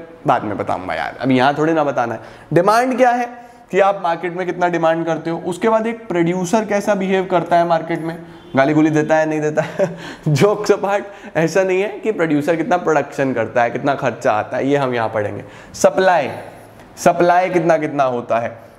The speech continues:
कैसे कैसे होता है। उसके बाद कितने type of markets हमें देखने को मिलती है हमारी economy में, और price कैसे set होता है किसी भी चीज़ का। अगर ये pen है तो ये पेन हंड्रेड रुपीज़ का ही क्यों भाई, या दो सौ रुपये का ही क्यों भाई, इसका price set कैसे हुआ।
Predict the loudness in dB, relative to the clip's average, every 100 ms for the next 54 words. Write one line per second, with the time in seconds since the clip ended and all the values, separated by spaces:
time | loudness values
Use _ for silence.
0 | 2 2 4 2 2 2 0 0 -2 -4
1 | -6 0 2 2 0 -8 -6 -4 0 0
2 | 0 -4 -2 0 0 0 -6 -4 -4 -2
3 | -2 -4 -2 -2 -2 -2 -2 0 0 0
4 | -2 0 2 2 0 -2 -2 0 0 -2
5 | -2 -2 -2 -2 -2 0 0 -2 -6 0
6 | 2 2 0 0 -2 0 2 4 2 2
7 | 0 0 0 2 0 2 0 0 0 0
8 | 2 2 0 0 0 2 2 2 2 -2
9 | -14 -6 0 2 2 2 2 2 2 2
10 | 0 2 2 2 -2 -6 -14 -4 0 0
11 | 2 0 0 -2 -2 0 0 -2 0 -4
12 | -4